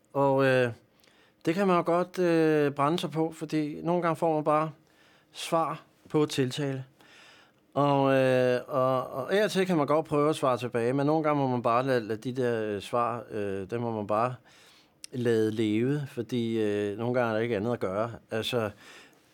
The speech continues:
nu, nu har jeg godt nok tabt mig, øh, igennem årene, men jeg var ret kraftig på et tidspunkt, og, øh, og jeg er ude og optræde til en julefrokost, og der sidder sådan en fyr, han, han blev ved med at, at,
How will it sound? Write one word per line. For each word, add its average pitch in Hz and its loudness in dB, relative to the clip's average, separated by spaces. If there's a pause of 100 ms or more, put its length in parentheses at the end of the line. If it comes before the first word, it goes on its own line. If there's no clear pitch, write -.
(120)
nu, 170 2
nu 185 2
har 185 4
jeg 175 2
godt 185 4
nok 175 0
tabt 170 0
mig, 175 0
øh, 139 0
igennem 147 0
årene, 139 0
men 147 -2
jeg 143 2
var 180 -2
ret 214 -6
kraftig 214 -2
på 175 -2
et 156 0
tidspunkt, 139 -4
og, 139 2
øh, 127 4 (460)
og 135 2
jeg 160 4
er 165 2
ude 202 2
og 185 2
optræde 196 -2
til 180 -2
en 165 4
julefrokost, 185 -2 (1400)
og 151 4
der 170 2
sidder 190 0
sådan 185 0
en 156 0
fyr, 170 0
han, 160 0
han 156 0
blev 151 -2
ved 175 2
med 170 0
at, 147 2
at, 117 -6